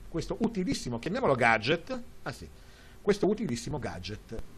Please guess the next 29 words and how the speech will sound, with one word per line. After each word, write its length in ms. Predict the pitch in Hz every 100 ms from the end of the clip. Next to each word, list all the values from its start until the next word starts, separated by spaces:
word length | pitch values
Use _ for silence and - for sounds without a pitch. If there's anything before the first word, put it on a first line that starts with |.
| - - - - - -
che 140 | -
ci 100 | 123
ris-, 220 | 123 117 131
risolverà 760 | 120 131 123 139 151 175 165 -
tanti 380 | 123 123 -
ma 100 | 220
tanti 300 | 233 98 98
problemi. 520 | 107 110 92 87 87 87 - - - - - -
Più 80 | -
che 120 | 160
tutto 360 | - 233 233 127 - - -
l'imbarazzo 840 | 156 156 151 147 131 - 117 107 -
di 320 | 117 123 104 - - - - - - -
vedere 380 | 117 135 139 131
la 80 |
faccia 680 | 131 147 127 117 113 95 87 98
della 220 | 117 120
detta 420 | 120 135 - 110
al 100 | 110
check-in 340 | 120 131 156 151
che 60 |
dice: 260 | 127 127 104 - - - -
"I 40 |
suoi 140 | - 90
bagagli 280 | 98 110 120
sono 120 | 107
troppo 220 | 117 117
pesanti, 480 | 110 104 131 123 101
bisogna, 440 | 104 113 117 101